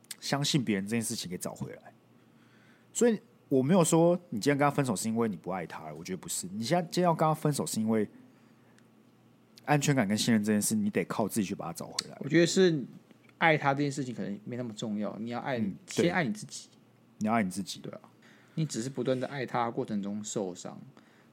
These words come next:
Speaker 2: 那我觉得，因为你通篇，我其实都觉得你是个处于一个蛮委屈的状态，可能是因为你跟人的论述有关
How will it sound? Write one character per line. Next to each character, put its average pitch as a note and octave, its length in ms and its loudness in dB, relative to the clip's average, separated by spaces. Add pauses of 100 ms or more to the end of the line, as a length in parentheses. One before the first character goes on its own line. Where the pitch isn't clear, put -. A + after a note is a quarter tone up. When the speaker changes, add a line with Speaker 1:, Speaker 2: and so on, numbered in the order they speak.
Speaker 2:
那 F#3 80 4
我 D#3 100 4
觉 D3+ 220 2
得， C3+ 80 -4 (100)
因 F3+ 120 2
为 G#3 200 6
你 B2+ 180 -4
通 F3+ 280 2
篇， D#3+ 180 4
我 C3 100 2
其 B2 120 -2
实 A2+ 80 0
都 C3 100 2
觉 C3 120 0
得 A2+ 60 0
你 G#2 100 0
是 B2 160 -4
个 A#2+ 80 0
处 - 160 -6
于 G#2 40 0
一 - 20 0
个 A2 60 -2
蛮 G#2 200 -2
委 F#2+ 120 -4
屈 - 200 -4
的 F#2 80 0
状 G#2 240 -8
态， - 200 -20 (1700)
可 C3 100 -2
能 B2+ 60 2
是 E3+ 140 0
因 F3 80 4
为 E3+ 60 4
你 B2 120 0
跟 D3+ 160 0
人 A#2+ 100 -2
的 A#2 60 -2
论 C#3+ 240 0
述 C3 180 -2
有 F#2 120 0
关 F#2+ 280 -6